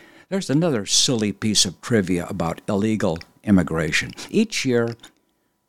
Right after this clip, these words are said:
the United States hands out well over a half million visas for work, business, education, et cetera. Homeland Security continues to hide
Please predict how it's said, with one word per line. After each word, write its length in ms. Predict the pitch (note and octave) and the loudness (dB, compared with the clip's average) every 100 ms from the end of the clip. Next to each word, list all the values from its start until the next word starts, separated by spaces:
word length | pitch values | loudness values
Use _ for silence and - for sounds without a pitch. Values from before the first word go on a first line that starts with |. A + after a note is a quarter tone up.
| - | -6
the 80 | A#2+ | -2
United 340 | A2+ D#3 F3+ | 0 0 -2
States 340 | - G#2 A2+ - | -2 -2 -2 -2
hands 320 | A#2+ A2+ A2 | 0 0 0
out 300 | F#2+ - B2 | -2 -4 -6
well 340 | F3+ A#3 F3+ | -2 0 2
over 260 | C3+ G2+ F2 | 0 0 -2
a 60 | |
half 320 | D2+ A#2+ B2+ - | -2 0 0 0
million 420 | G#2 G#2 F#2+ F2+ | 0 2 0 -2
visas 420 | F#2+ B2 - E2 | 0 0 2 0
for 200 | - F#2+ | -4 -4
work, 460 | G2+ B2+ B2+ B2 - | -2 0 0 -2 -4
business, 460 | G#2 F#2+ G2+ - | -2 0 0 0
education, 680 | G2 F2+ F#2+ F2+ F#2 - F#2 | 0 -2 -4 0 0 0 0
et 100 | E2 | 0
cetera. 460 | - F2+ E2+ D2+ D#2 - _ _ _ - | 2 0 -2 -6 -8 -12 _ _ _ -6
Homeland 400 | A#3+ B3+ F#3 D3+ | 0 0 0 0
Security 540 | - - C#3+ F3+ C3 | -4 -4 -2 0 0
continues 720 | - G2+ G2+ C#3 G3+ F#3+ F#3 - | -2 -2 0 0 0 0 -2 -4
to 100 | F2+ | -4
hide 600 | - C#3+ B2 G2+ - | -2 0 2 0 -2